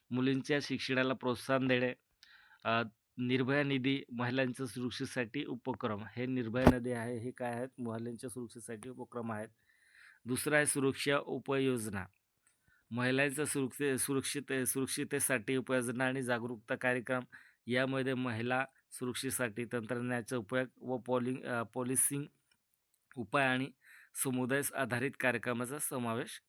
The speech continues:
आहे. असं मुख्य वैशिष्ट्य काय असेल? सर्वसमावेशक दृष्टिकोन, ग्रामीण आणि शहरी दोन्ही भागातील महिलांना प्राधान्य असेल. बघा, मुख्य वैशिष्ट्य काय आहे? स-, विशेष शक्ती योजनेसाठी सर्वसमावेशक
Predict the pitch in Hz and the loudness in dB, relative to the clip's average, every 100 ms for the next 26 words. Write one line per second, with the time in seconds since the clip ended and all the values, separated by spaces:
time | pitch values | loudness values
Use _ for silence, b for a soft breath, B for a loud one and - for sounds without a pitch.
0 | _ 135 107 90 87 _ _ _ _ _ | _ 2 2 -2 -10 _ _ _ _ _
1 | _ _ _ - B B B - 120 147 | _ _ _ -20 B B B -10 -4 -2
2 | 135 131 - 160 151 143 135 151 - 143 | 0 -2 -2 4 6 6 2 0 0 2
3 | 135 135 123 139 - - _ _ - _ | 6 4 4 0 -2 -10 _ _ -20 _
4 | _ _ _ _ _ _ _ _ - - | _ _ _ _ _ _ _ _ -4 0
5 | 139 131 151 - 135 135 135 - 143 127 | 2 2 2 2 0 0 -2 0 -2 0
6 | 127 117 143 - 127 117 b b - 123 | -2 -2 -4 -2 -4 -4 b b -6 2
7 | 131 131 143 139 139 - 135 120 143 131 | 2 2 0 -2 -2 -2 -2 -2 -2 0
8 | 135 135 143 135 127 127 131 117 139 b | 0 -2 0 0 0 -2 -4 -6 -8 b
9 | b b b b 131 131 131 135 131 131 | b b b b -2 0 0 -2 0 0
10 | 117 120 113 - 107 120 127 101 - 123 | 2 -2 -2 -6 -4 -2 0 -2 -4 -8
11 | 127 - 139 131 147 131 135 135 127 131 | -6 -2 0 0 -4 -6 -2 0 0 0
12 | - - - - - 123 135 135 - 117 | -4 -8 -16 -18 -8 -6 -4 -4 -4 -6
13 | - 127 120 127 131 123 113 127 127 123 | -2 -2 -2 -2 -2 -2 -2 -4 -4 -2
14 | 131 127 120 120 113 | -2 -2 -2 -4 -6